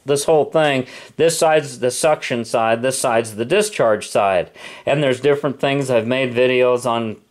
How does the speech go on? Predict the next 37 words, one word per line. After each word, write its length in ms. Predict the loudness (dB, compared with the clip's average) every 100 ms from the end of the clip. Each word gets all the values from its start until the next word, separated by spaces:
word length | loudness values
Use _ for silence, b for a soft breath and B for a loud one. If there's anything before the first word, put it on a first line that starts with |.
| _ -4
particular 560 | -2 -2 -2 2 2
pump 380 | 0 -2 -2 -2
things. 320 | -4 -4 -8 B B B
Now, 260 | 0 2
when 120 | 2 2
you 100 | 2
see 300 | 2 2 2
wear 580 | 2 2 4 2 0 -6
on 240 | -2 0 0
the, 240 | 0 -2 -8 B B B B
this 240 | 0 0 0
is 100 | 0
an 80 | 0
al-, 220 | 0 -4 _ -18
this 400 | -4 -2 0 0
is 120 | 2
aluminum, 600 | 2 4 2 2 0 -4 _ _ _ _ _ -4
okay? 540 | -4 0 0 0 -2 -8 b b b b
So 340 | 0 4 4
both 260 | 4 2 2
sides 400 | 0 2 2 0
of 140 | -2
this 260 | 0 -2 -2
is 160 | -2 0
aluminum. 600 | 0 0 0 -4 -6 -12 B B
Oh, 220 | 2 2 4
here 180 | 2
is 100 | 2
something 240 | 0 -2 0
else 220 | -2 0
I 80 | 0
wanted 300 | 0 0 -2
to 80 | -2
show 220 | 2 2
you. 180 | 2 -2 B B
Now, 360 | -4 0 -2 -4
these, 440 | -2 0 0 -2